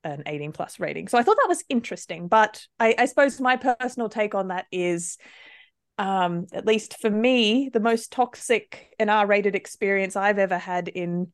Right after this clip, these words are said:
big gaming <laughs> is usually when I've got a headset on and interacting with humans.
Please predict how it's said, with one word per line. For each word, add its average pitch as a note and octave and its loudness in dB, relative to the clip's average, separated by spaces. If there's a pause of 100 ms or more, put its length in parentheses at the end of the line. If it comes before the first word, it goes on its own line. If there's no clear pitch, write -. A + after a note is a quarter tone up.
(120)
big F3 -2
gaming F3 0
<laughs> - 0
is C#4+ 0
usually G4+ 6
when D#4+ 4
I've C#4+ 4
got B3 2
a A#3 2
headset A#3+ -2
on F#3+ 0
and G3 -4
interacting G#3+ -4
with F3+ -4
humans. G3 -4